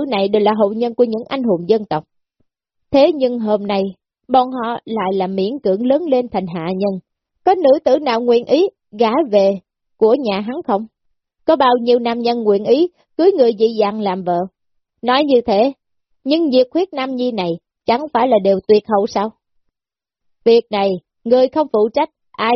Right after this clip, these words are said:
tới phụ trách? Khuôn mặt ta lạnh lùng nhìn Hàng Yên Giao. Chính thị bởi vì người, đã khiến sự việc đến nước này, người tuy rằng không có tự mình làm,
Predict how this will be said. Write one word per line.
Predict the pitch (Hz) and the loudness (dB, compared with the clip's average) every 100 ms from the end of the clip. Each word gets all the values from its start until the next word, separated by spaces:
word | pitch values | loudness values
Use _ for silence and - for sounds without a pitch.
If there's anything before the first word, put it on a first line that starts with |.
| 240 | 2
tới | 277 - | 0 2
phụ | 196 214 | 0 0
trách? | 269 - _ _ _ _ _ _ _ | -4 -6 _ _ _ _ _ _ _
Khuôn | 349 339 | 0 2
mặt | 277 240 | 0 0
ta | 254 247 | -2 0
lạnh | 233 240 | 0 2
lùng | 240 233 | 0 0
nhìn | 233 233 | -4 -4
Hàng | 233 226 | -6 -6
Yên | - 269 254 | -4 -4 -2
Giao. | 226 226 220 _ _ _ _ _ _ _ - | -2 -2 -8 _ _ _ _ _ _ _ -4
Chính | 330 415 | -2 0
thị | 254 233 | 2 2
bởi | 220 240 | 4 2
vì | 262 185 | 2 -2
người, | 185 175 170 _ _ _ - | -2 -4 -6 _ _ _ -2
đã | 247 262 | 0 0
khiến | 320 339 392 | -2 -2 -2
sự | 226 202 | -2 0
việc | 202 - | -4 0
đến | 262 285 | 0 2
nước | 381 - | -2 -2
này, | 190 175 - _ _ | -4 -6 -10 _ _
người | 262 285 | 0 2
tuy | 370 370 | 2 0
rằng | 247 208 196 _ _ | 0 -4 -8 _ _
không | - 277 | -4 0
có | 349 370 | -2 0
tự | 208 208 233 | 2 2 0
mình | 196 202 | -4 -2
làm, | 190 190 | -4 -6